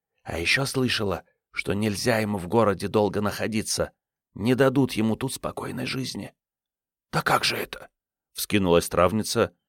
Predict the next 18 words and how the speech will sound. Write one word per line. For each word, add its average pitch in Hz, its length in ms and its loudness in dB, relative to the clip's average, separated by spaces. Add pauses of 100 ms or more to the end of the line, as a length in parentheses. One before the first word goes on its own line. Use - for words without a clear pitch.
(220)
и 90 120 0
тут 104 220 2
же, 131 100 4
смутившись, 101 600 0
замолчала. 80 680 2 (840)
Потому 80 340 0
что 85 160 -2
как 87 220 2
раз 82 240 4
в 87 40 2
этот 80 220 0
момент 90 420 0 (400)
в - 180 -2
лавку 92 420 4
просунулась 107 680 6
чья-то 87 420 4
заросшая 82 600 4
физиономия. 76 880 0